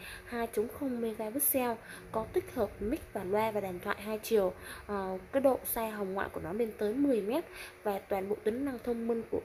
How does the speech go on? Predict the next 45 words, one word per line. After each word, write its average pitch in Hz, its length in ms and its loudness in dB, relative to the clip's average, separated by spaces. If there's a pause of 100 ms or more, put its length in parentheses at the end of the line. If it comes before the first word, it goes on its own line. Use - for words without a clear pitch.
camera, 226 480 -2 (260)
wifi 233 460 -2 (160)
thì, 190 200 2
à, 180 100 -2 (320)
iMount 240 540 -2
và 185 280 -4 (100)
K 214 160 -4
B 226 60 0 (140)
One 247 120 2
nó 190 400 -4
tương 240 220 -2
tự - 180 0
như 233 180 2
nhau. 240 240 -2 (300)
Thì 214 120 -2
các 285 100 0
bạn 277 180 0
có - 140 -2
thể - 140 2 (120)
chọn - 180 -2
lựa 214 220 2
một 196 220 -2
trong 214 160 -4
hai 220 160 -4
thương 233 220 -2
hiệu 233 160 0
này 185 260 0 (300)
để 165 200 6
có - 200 -6
thể - 180 2 (100)
lắp 269 160 -4 (100)
đặt - 140 -2 (120)
camera 214 420 2
cho 214 180 0
gia 214 80 4
đình 190 160 4
của - 100 -2
mình. 180 220 4 (340)
Thì 208 100 6
bất 262 260 0
cứ 240 120 2
một 285 160 2 (120)
khách 311 180 -6
hàng 220 220 0
nào, 196 300 0